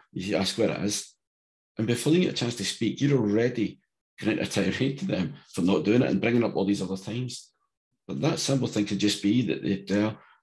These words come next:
that sometimes the shop's not had what they were looking for. They didn't want to get something that wasn't the right one. So they thought they'll just leave it and then go back and try later or the next day when they could get what the person wanted.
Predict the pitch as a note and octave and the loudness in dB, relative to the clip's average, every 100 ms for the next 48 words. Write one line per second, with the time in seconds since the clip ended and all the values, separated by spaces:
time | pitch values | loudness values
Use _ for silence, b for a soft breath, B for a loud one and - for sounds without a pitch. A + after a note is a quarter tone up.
0 | - G2 F#2 - - - - B2 A#2+ A#2+ | -2 2 2 0 -10 -8 -2 2 2 2
1 | G#2+ G2+ F2+ - A#2 - G#2+ G#2+ G2+ C#2+ | 2 2 2 2 2 2 2 2 2 2
2 | G#2 G2+ - G#2 G#2+ G#2 F2+ G#2+ A#2 F#2+ | 4 2 2 -2 0 0 0 2 2 2
3 | G2+ - G2+ G2+ F#2+ B B _ - D#2+ | 0 0 -2 0 -2 B B _ -8 -2
4 | F#2 G#2+ B2 D#2+ G2+ A2 C3 D3 - _ | 2 2 2 0 -2 -2 -4 -4 -10 _
5 | _ - - F#2 G2 G2 G2 F#2+ B2 A#2 | _ -14 -6 -2 0 0 0 2 2 2
6 | - G2+ G2+ G2+ F#2 G#2+ - - G2 F2 | 2 4 4 2 0 -2 -2 -4 -2 0
7 | G2 F2 G#2+ - F#2 F#2+ - - G2+ G2+ | 0 0 -2 -4 -2 0 -2 0 4 4
8 | F#2 - E2+ F#2 B1 C2+ D#2+ E2+ G2 F#2+ | 4 0 -2 -2 -2 -4 -4 -2 0 0
9 | G#2 - C#3+ | -2 -4 -6